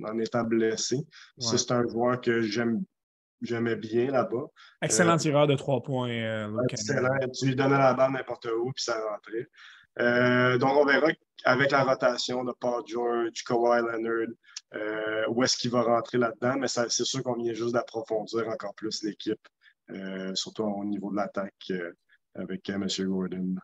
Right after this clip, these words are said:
Speaker 2: Julien, il n'y a pas si longtemps, John Wall était un des meilleurs joueurs de, de, de cette ligue. Hein, on l'avait vu avec, euh, un contrat astronomique,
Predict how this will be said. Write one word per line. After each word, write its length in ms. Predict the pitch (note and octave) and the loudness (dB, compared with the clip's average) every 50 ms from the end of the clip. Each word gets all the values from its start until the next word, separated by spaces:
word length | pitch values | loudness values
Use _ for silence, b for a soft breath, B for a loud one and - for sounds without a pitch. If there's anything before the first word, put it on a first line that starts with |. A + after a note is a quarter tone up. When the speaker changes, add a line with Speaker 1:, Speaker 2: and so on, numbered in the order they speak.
| _ - | _ -18
Speaker 2:
Julien, 340 | B2+ B2 C3+ C#3 C#3+ D3+ | -12 -8 -4 0 2 2
il 80 | E3+ F#3 | 4 4
n'y 60 | E3+ | 2
a 60 | C#3 | 2
pas 160 | B2+ - D3 C#3 | 2 0 -2 -2
si 180 | - - F#3 | -2 -2 0
longtemps, 400 | F3 D#3 C#3 B2 - D#3+ D#3+ D#3 | 2 2 0 2 0 0 0 0
John 260 | B2+ C#3 C#3 C3+ C3+ | 0 0 0 0 0
Wall 320 | B2+ B2+ C3 C#3 D3+ D3 B2+ | 0 0 0 2 2 0 -2
était 340 | A2+ - A#2+ A#2+ A#2+ B2 b b b b b b b b b - - - C3+ | -2 -2 -2 -2 -2 -2 b b b b b b b b b -14 -12 -10 -6
un 320 | C3 C3+ C#3 C#3 C#3 C#3 | -4 -2 0 0 0 -2
des 220 | C3+ B2+ B2+ B2+ B2+ | -2 -2 -4 -4 -4
meilleurs 420 | B2+ B2+ B2+ C3 C3 C3+ C#3 C3+ | -2 -2 -2 0 0 2 0 0
joueurs 420 | B2 B2 C3 C3 C3 C3+ C3+ C3+ C3 | 0 0 2 4 4 4 4 2 0
de, 220 | B2 A#2 A2 A2 | 0 -2 -2 -2
de, 220 | A2 A2+ A2+ A#2 | -4 -6 -8 -8
de 180 | A#2+ A#2+ A#2+ A2+ | -8 -8 -8 -8
cette 300 | A2+ - C#3 A#2+ - - | -6 -4 -6 -6 -4 -4
ligue. 360 | C3 B2+ C3+ D3 D3+ D3+ C#3+ B B B B B B | 0 2 2 2 0 -2 -6 B B B B B B
Hein, 120 | - A#2+ A#2+ | -8 -6 -6
on 80 | B2+ B2 | -4 -2
l'avait 260 | A#2 A2 A2+ A#2 A2 | -4 -2 -2 -2 -2
vu 200 | A2 B2 C#3 C#3 | 0 0 2 2
avec, 260 | B2+ A#2 A#2+ _ - | 2 0 -2 _ -6
euh, 280 | A#2 A2 G#2+ A2+ A#2 A#2 A2 A2+ | -4 -4 -4 -4 -6 -8 -10 -12
un 120 | A#2+ A#2+ | -12 -12
contrat 460 | A#2 - A2+ A2 A#2 - - C3+ B2+ A#2 | -12 -10 -10 -10 -10 -6 -4 0 0 0
astronomique, 640 | A#2 - - - A#2+ A2+ A2 A2+ A#2+ C#3+ C#3+ - | 0 -2 -6 -6 -6 -6 -4 -2 -4 -4 -4 -6